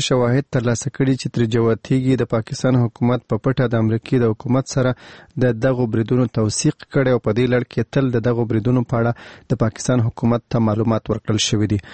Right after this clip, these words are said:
په راپور کې راغلي لاسته راغلي اسناد ښکاره کوي چې د دوه زره اووم او دوه زره یولسم کلونو ترمنځ د لسګونو ډرون بریدونو د ترسره کېدو پر مهال د امریکې او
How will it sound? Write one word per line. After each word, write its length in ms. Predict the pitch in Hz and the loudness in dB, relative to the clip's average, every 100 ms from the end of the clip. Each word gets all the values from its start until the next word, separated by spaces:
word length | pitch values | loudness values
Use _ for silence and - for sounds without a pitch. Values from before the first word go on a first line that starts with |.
| - - - - | -20 -20 -8 -2
په 140 | 151 | 0
راپور 300 | 156 170 156 | 2 0 0
کې 160 | 156 143 | 2 0
راغلي 260 | 139 147 135 | 2 2 2
لاسته 280 | 127 - 120 | 0 -2 0
راغلي 280 | 117 135 127 | 0 0 0
اسناد 260 | - 127 123 - | 0 0 -2 -2
ښکاره 240 | 113 107 - | -2 -2 0
کوي 240 | 120 139 | 0 2
چې 100 | 139 123 | 0 0
د 100 | 110 123 | 0 0
دوه 140 | 120 | 0
زره 160 | 113 110 | 0 2
اووم 260 | 123 135 - | 2 0 -2
او 80 | 113 | -2
دوه 240 | 110 123 | 0 0
زره 160 | 131 117 110 | 2 2 2
یولسم 560 | 107 107 - 143 139 | 2 0 0 -2 0
کلونو 260 | 123 120 117 117 | 0 2 0 0
ترمنځ 280 | 113 113 120 117 | 2 2 2 0
د 100 | 110 | 0
لسګونو 460 | 110 113 139 135 110 117 | 0 0 0 2 2 0
ډرون 280 | 123 123 113 | 2 2 0
بریدونو 340 | 107 127 127 | 0 2 2
د 100 | 117 110 | 0 -2
ترسره 320 | - 113 107 110 | -2 -2 -2 -2
کېدو 260 | 107 143 | 0 0
پر 80 | 127 | 0
مهال 360 | 117 113 120 117 - - - - 139 | 0 0 0 -2 -6 -20 -20 -6 0
د 20 | 131 | 2
امریکې 340 | 123 117 | 0 -2
او 40 | - | -2